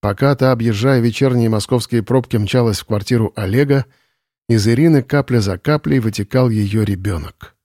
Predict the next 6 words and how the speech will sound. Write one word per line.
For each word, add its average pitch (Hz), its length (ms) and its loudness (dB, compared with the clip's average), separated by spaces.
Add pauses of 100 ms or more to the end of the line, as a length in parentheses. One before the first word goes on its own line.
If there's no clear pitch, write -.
(760)
Когда 113 300 2
врачи 113 320 0
наконец 120 420 2
оказались 113 480 0
на 110 120 -2
месте, 120 500 -2